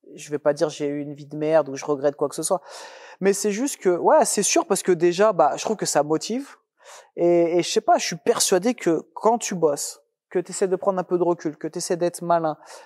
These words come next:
et que, et que t'es passionné, et que vraiment t'y mets du tien, ça marchera. Il y a des gens pour qui ça a marché à vingt ans, il y en a c'est trente ans, il y en a c'est quarante, il y en a c'est cinquante, mais ça finit toujours par marcher.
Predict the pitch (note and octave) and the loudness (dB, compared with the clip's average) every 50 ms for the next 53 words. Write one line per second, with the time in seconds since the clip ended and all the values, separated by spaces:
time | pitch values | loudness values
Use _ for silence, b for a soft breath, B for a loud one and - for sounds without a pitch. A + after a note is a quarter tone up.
0 | B B B B - E3 D#3 - - F3+ E3 D#3+ E3 D#3+ - F3 D#3+ - E3 D#3 | B B B B -2 -2 -2 -2 0 2 4 4 4 2 0 -2 -4 -2 -2 -2
1 | - G3 F3+ - - - F#3 F3 F3 F3 F3 F3 E3+ E3+ - E3+ D#3+ D3+ D3+ E3 | 0 -2 -2 -2 -2 0 0 0 0 0 -2 -2 -2 -2 -2 -2 -2 0 0 0
2 | F3+ F#3 G3 F#3+ F#3 - E3+ E3 E3 E3 D#3 E3 E3 - - A#3 A#3 A3 - - | 0 2 0 -2 -2 -4 -6 -6 -6 -6 -6 -10 -12 -8 -6 -4 -4 -4 -2 -2
3 | F#3+ G3 G#3 A3 - - - - B3+ A#3 F#3 E3+ D#3+ D3+ D#3+ D#3 E3 G#3+ A3+ - | -2 0 -2 -4 -6 -6 -4 0 2 4 4 4 2 2 0 0 0 0 -2 -2
4 | - D#3 - - G#3 F#3 - D#3 D3 C#3+ D3+ D3+ - - - D3 C3+ C#3 D3 F3+ | -4 -10 -8 -6 -4 0 2 4 4 4 2 0 -2 0 0 2 2 2 2 0
5 | F#3+ F3+ - F#3+ F3+ G#3+ B3 G#3 E3 D#3 D#3 E3+ E3+ - - D#3 D3 _ _ _ | 0 0 0 0 0 0 0 -2 0 2 2 2 2 2 -2 -4 -4 _ _ _
6 | - - - F#3+ F3+ - F3 G#3 A3 F#3 E3 D#3 D#3 - E3 D3+ - - E3+ D#3+ | -8 -4 -2 -2 0 2 2 2 2 0 0 0 -2 -2 -4 -6 -2 0 0 2
7 | F#3 A3 G#3+ - E3+ E3+ E3+ E3 - - E3+ - G#3 G3+ - A3 - F3 E3+ E3 | 0 0 -2 -2 -4 -2 -2 -4 -4 -4 -4 -2 -4 -4 -4 -6 -10 -10 -12 -12
8 | - - E3 - - F3+ E3+ F3 - - - A#3 - - F#3 F3 D#3+ D3 - - | -10 -10 -10 -10 -10 -10 -10 -10 -8 -2 -4 -2 2 2 0 0 0 -4 -10 -12
9 | - - | -20 -20